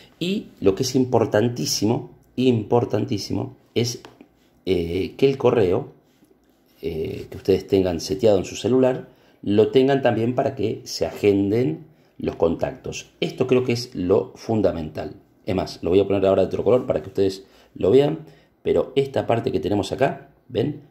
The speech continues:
Que aparece el correo, hay que darle suma importancia.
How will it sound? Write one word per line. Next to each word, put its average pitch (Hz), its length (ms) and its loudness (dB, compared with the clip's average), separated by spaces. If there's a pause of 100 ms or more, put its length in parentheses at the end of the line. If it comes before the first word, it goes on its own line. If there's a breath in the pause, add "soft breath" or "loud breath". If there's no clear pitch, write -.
(140)
Que 87 120 2
aparece 82 560 0
el 123 160 2
correo, 135 460 2 (200)
hay 98 80 0
que 101 80 -2
darle 107 380 0
suma 117 280 0
importancia. 80 680 -4